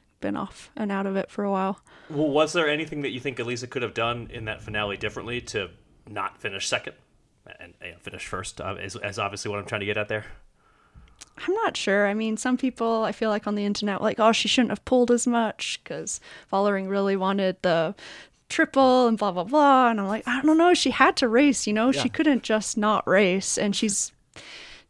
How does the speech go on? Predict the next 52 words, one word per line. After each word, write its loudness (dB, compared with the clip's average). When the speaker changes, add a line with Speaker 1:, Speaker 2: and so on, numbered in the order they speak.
Speaker 1:
been 4
in 6
a 4
little 4
bit 2
of 0
a 0
position 0
like -6
that -4
before -4
where -4
she -6
didn't -4
race 0
and -6
she -8
got -4
a, -14
been -4
told -2
she -4
was -2
a -2
stupid -2
bike 0
racer, 0
and -2
I'm -4
sure 2
that 2
scarred -2
her 2
for -6
life. 2
Um, -6
I -2
think -2
maybe 4
in, 4
<sighs> -14
no, 6
I, 8
I, 4
like, 6
if 0
we're 2
just -2
spec-, -4
I 2
was -6
gonna -8